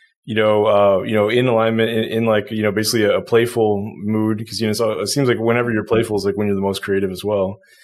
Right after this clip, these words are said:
versus somebody who's, like, doing the humdrum, gotta do another day, another dollar, you know, like,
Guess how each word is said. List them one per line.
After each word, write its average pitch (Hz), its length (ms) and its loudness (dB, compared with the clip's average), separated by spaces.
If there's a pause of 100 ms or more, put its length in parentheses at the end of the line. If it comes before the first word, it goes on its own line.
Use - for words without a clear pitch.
(200)
versus 120 320 -2
somebody 117 280 2
who's, 107 240 -2
like, 98 240 2 (480)
doing 113 200 2
the 104 60 2
humdrum, 110 720 0
gotta 110 220 2
do 113 160 -2
another 120 320 0
day, 117 300 4
another 120 240 2
dollar, 113 600 2
you 107 80 -2
know, 107 340 2
like, 98 280 -2